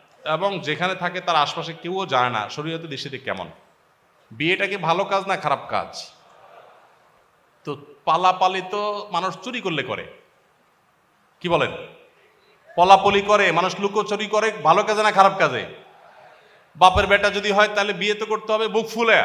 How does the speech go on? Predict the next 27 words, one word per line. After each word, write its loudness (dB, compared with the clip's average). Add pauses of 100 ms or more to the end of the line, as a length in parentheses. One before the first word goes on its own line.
(1600)
এখানে 0
চুরি, -4
চুরি -6
করাকরি 4
করবে 2
কেন? -2
চুরি -8
করাকরি -2
করে -4
তো -6
লক্ষণ -2
ভালো 6
না। 0 (680)
আল্লাহ 0
তাআলা 2
বিবাহ 2
করানোটাকে -2
অভিভাবকদের -2
দায়িত্ব 2
দিয়েছেন। -6
হ্যাঁ, -2
অভিভাবক 2
যদি -6
সকল -2
সীমানা -2
ছাড়িয়ে 0
যায়, 4